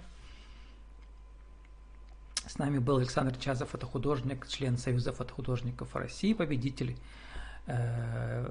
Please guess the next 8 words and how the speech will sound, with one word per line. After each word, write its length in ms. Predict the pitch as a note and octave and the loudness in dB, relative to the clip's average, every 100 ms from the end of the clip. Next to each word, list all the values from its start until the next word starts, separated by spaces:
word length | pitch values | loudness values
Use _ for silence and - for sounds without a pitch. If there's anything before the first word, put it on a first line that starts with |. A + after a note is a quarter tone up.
| - | -4
конкурса 680 | - B2+ B2 C3 - C3+ A#2 | 2 2 2 0 2 2 4
National 380 | A#2+ C3 - A#2+ | 4 4 4 2
Geographic 640 | A2+ B2 A#2+ B2+ B2+ B2 A#2+ | 4 2 4 4 2 0 0
Россия, 760 | A2+ - - C#3 E3 F#3+ G#3 G#3+ - - | 0 -4 -2 4 6 6 4 0 -4 0
э, 300 | D#3 E3+ - | 2 2 2
в 100 | D#3 | 6
этом 280 | E3+ E3+ E3+ | 6 6 4
году. 500 | E3+ D#3+ E3 D#3+ | 4 4 4 2